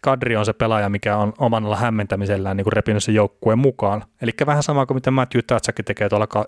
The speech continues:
Calgaryssä. Et se ei riitä, että s-, sulla on niitä taitopelaajia, mitkä neppailee ja näin, mutta et jääkiekko on myös tunnepeliä sitten, jos ei mitään muuta, niin sitten tarvitaan jotain tommosia Nazem Kadrin tai Corey Perrin tai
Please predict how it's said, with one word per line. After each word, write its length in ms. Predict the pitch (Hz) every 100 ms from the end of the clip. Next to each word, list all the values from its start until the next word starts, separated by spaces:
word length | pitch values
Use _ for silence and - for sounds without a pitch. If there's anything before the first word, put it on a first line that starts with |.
| -
Calgaryssä. 540 | 117 98 98 101 - - _ _ _ 127
Et 100 | -
se 120 | 139
ei 60 |
riitä, 400 | 135 147 135 113
että 180 | 110 -
s-, 140 | 107 - 170
sulla 260 | - 131 113
on 60 | 110
niitä 320 | 110 110 117 135 -
taitopelaajia, 640 | 123 113 107 110 104 104
mitkä 220 | 104 - 113 -
neppailee 540 | 147 113 - 110 104
ja 80 | 104
näin, 180 | 107 104
mutta 160 | 107 110
et 100 | -
jääkiekko 380 | 127 110 -
on 60 | 117
myös 140 | 117
tunnepeliä 640 | - 143 117 - 113 110 104
sitten, 420 | 104 - 110 107 - _ _ -
jos 180 | 120
ei 80 | 123
mitään 320 | 123 127 117
muuta, 260 | 120 113 113
niin 100 | 110
sitten 220 | 107 - -
tarvitaan 460 | - 117 110 - 113
jotain 220 | 107 110
tommosia 280 | 110 107 117
Nazem 260 | 107 110 104
Kadrin 340 | 107 107 104
tai 140 | 110
Corey 300 | 107 110 107
Perrin 340 | 104 107 104 104
tai 260 | 110 104